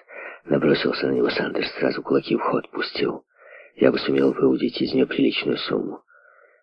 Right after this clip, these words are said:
«Да, дать ей выбежать и крикнуть на всю улицу: 'Грабят!'» «Постой, что это?» Внизу раздался стук в дверь, преступники вздрогнули. Стук усилился. «Мы пропали», прошептал Сандерс. «Надо бежать», ответил Каттон.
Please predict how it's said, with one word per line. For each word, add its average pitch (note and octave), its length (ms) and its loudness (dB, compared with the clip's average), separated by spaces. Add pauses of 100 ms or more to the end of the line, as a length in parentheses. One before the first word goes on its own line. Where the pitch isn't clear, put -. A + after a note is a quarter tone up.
(340)
«Да, B2 720 8 (360)
дать A2 360 10
ей G2+ 100 12
выбежать G3 480 12
и - 40 2
крикнуть F#3 420 8
на F3 80 10
всю F#2+ 200 8
улицу: - 320 10
'Грабят!'» A2 440 8 (220)
«Постой, - 260 -2
что C#3+ 140 0
это?» - 140 -4 (840)
Внизу G2 320 10
раздался B2 440 12
стук - 280 6
в F#2 40 6
дверь, E2+ 260 12
преступники - 580 6
вздрогнули. - 640 6 (460)
Стук - 280 2
усилился. - 500 4
«Мы C#2 100 2
пропали», - 460 0 (300)
прошептал - 440 2
Сандерс. - 340 -2 (440)
«Надо C2+ 180 4
бежать», - 320 2 (360)
ответил - 380 4
Каттон. - 340 -4